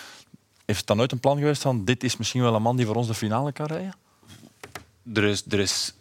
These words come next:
Speaker 2: wel over gesproken geweest, maar ik ben nooit geen voorstander geweest. Er waren nog veel mensen in de ploeg die er geen voorstander van waren, ondanks dat Remco zelf ook aangaf dat hij graag wilde
Speaker 1: Ja.
Speaker 2: rijden. Ehm, maar ik zag ook wat ik zag, en dat is het Tirreno. En daar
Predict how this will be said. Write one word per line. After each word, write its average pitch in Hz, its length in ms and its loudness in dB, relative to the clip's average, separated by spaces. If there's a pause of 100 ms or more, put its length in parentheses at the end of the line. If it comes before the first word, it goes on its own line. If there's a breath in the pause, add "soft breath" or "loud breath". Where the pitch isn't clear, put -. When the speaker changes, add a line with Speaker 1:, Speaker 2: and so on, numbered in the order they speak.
Speaker 2:
wel 95 260 4
over 98 300 0
gesproken 113 600 -2
geweest, 107 300 2
maar 104 80 0
ik 92 60 0
ben 92 100 4
nooit 104 140 0
geen 95 140 -4
voorstander 110 400 -2
geweest. 117 300 -2
Er 98 60 -2
waren 92 160 2
nog 98 160 -4
veel 104 140 -2
mensen 107 220 -4
in 104 60 -4
de 92 60 -6
ploeg 107 140 -4
die 95 100 0
er 92 60 -4
geen 92 140 -2
voorstander 95 400 -4
van 90 120 2
waren, 98 240 2
ondanks 92 320 0
dat 90 80 2
Remco 98 320 0
zelf 95 280 4
ook 92 180 -4
aangaf 98 280 0
dat 90 140 -2
hij 87 240 -6
graag 90 260 4
wilde 98 280 0
Speaker 1:
Ja. 107 60 -2
Speaker 2:
rijden. 113 240 -4 (600 loud breath)
Ehm, 92 440 2
maar 98 200 2
ik 92 120 -4 (180)
zag - 240 2
ook 107 120 2
wat 113 160 0
ik 101 120 0
zag, - 360 -2 (200)
en 95 160 -4
dat 92 100 0
is 90 60 -4
het 90 100 -10
Tirreno. 101 400 2 (840 loud breath)
En 87 140 -2
daar 95 320 4